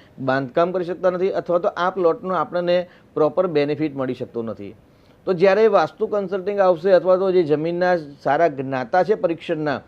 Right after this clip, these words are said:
એ આવશે તો સર્વપ્રથમ તો પ્લોટની સાઇઝ જોશે કે લંબાઈ અને પહોળાઈ ચોક્કસ છે કે નહીં. કોઈ પણ જમીનના ખૂણા કપાય છે કે નથી કપાતા, ખૂણા વધે છે, દિશા વધે છે, એટલે ભાગ વધતો હોય અથવા તો ભાગ ઘટતો હોય. કોઈ ખાડાવાળી જગ્યા હોય,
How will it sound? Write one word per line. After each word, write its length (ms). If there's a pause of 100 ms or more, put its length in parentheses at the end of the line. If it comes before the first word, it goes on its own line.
(340)
એ 80
આવશે 300
તો 100
સર્વપ્રથમ 500
તો 60
પ્લોટની 500
સાઇઝ 360
જોશે 240
કે 100
લંબાઈ 460
અને 200
પહોળાઈ 440 (640)
ચોક્કસ 520
છે 100
કે 120
નહીં. 260 (400)
કોઈ 160
પણ 260
જમીનના 640 (320)
ખૂણા 260
કપાય 400
છે 160
કે 100
નથી 200
કપાતા, 520 (340)
ખૂણા 300
વધે 300
છે, 280
દિશા 420
વધે 320
છે, 80
એટલે 340
ભાગ 400
વધતો 500
હોય 180
અથવા 340
તો 100
ભાગ 260 (180)
ઘટતો 360
હોય. 240 (640)
કોઈ 140
ખાડાવાળી 540
જગ્યા 340
હોય, 300